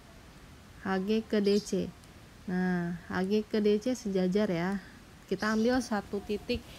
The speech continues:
dari masing-masing yang mewakili garis tersebut. Misalkan H G diwakili oleh titik G, D C diwakili oleh titik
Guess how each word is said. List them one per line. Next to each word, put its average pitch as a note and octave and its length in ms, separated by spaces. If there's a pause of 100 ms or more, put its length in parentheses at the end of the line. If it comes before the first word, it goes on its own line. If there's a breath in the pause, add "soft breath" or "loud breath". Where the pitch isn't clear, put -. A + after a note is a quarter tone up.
(220 loud breath)
dari G3+ 240
masing-masing G3 800
yang A#3 80
mewakili G#3 560
garis F#3 240
tersebut. G3+ 480
Misalkan F#3 560 (400 loud breath)
H F3+ 160
G G#3 160
diwakili F#3+ 640
oleh G3 240
titik F#3 240 (240)
G, F3+ 420 (460 loud breath)
D F3+ 160
C A3+ 240
diwakili G3 720
oleh F#3+ 240
titik G3 500